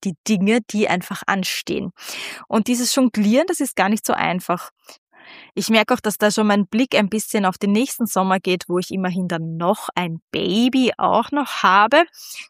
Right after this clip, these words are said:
wo ich also weiß, selbst wenn die zwei Großen im Camp sind, ist der Mini immer noch zu jung fürs Camp und ich habe ihn und ein Baby. Und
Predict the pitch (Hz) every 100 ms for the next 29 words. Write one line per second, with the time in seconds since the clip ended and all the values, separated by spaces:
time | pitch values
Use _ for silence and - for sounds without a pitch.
0 | - 208 208 190 - 185 180 190 185 -
1 | 180 180 - - 185 185 165 170 - 269
2 | - 262 240 185 - 185 185 185 - 269
3 | 294 277 - 240 226 220 214 - - 185
4 | 180 - - - - 202 190 220 185 -
5 | 226 254 247 190 175 165 160 165 202 262
6 | 294 - - - _ 208 214 202